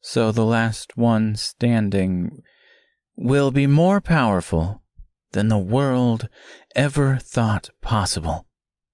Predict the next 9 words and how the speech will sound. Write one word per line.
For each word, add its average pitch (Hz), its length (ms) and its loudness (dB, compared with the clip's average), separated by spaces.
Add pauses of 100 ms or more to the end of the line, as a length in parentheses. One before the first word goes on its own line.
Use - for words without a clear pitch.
(960)
That 143 380 2
kind 170 260 2
of 170 120 0
power 95 640 0 (340)
has 123 240 0
no 160 220 2
place 127 520 -2
in 101 60 2
the 98 100 4